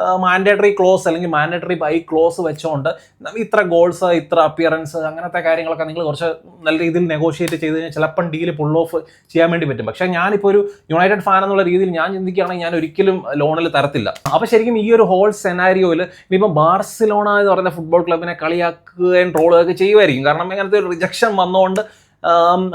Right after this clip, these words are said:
റൈവൽസ് കളിയാക്കി എന്നൊക്കെ ആയിരിക്കും. പക്ഷേ എന്നെ സംബന്ധിച്ച് കളിയാക്കേണ്ടത് നിക്കോ വില്യംസിൻ്റെ മുഖത്ത് നോക്കിയാണ്. കാരണം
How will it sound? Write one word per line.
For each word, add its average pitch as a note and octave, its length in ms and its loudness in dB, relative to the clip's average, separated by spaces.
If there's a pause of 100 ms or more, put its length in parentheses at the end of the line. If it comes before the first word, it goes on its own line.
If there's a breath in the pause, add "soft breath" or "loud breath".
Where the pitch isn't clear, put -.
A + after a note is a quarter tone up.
(140)
റൈവൽസ് F3+ 440 2
കളിയാക്കി F3 320 2
എന്നൊക്കെ D#3+ 220 -4
ആയിരിക്കും. D3+ 200 -4
പക്ഷേ D#3 240 -6
എന്നെ F3 260 0
സംബന്ധിച്ച് F#3 520 -2
കളിയാക്കേണ്ടത് E3 760 -2
നിക്കോ D#3+ 340 0
വില്യംസിൻ്റെ D#3 460 -4
മുഖത്ത് D3+ 500 -2
നോക്കിയാണ്. D3+ 400 -2
കാരണം A3 400 -12